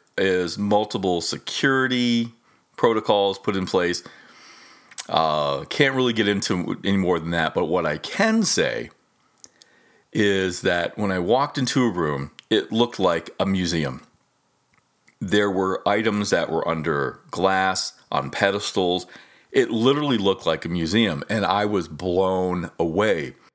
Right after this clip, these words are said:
My client looked at me and said, "Oh, this is nothing." I thought, "What, are you kidding? What do you mean, this is nothing?" Now, I will say,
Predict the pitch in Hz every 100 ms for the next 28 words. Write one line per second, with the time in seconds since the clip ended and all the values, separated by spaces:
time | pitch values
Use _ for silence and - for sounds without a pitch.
0 | _ _ _ - 104 165 170 139 156 214
1 | - 104 98 95 95 87 73 _ 131 104
2 | 139 - 87 87 90 - - - - -
3 | - - - _ _ - 233 - - -
4 | - 151 240 320 - _ _ _ _ 381
5 | 392 349 370 370 392 285 - 151 120 151
6 | 160 113 85 - - - - - - -
7 | - 131 120 117 139 165 - 101 73 67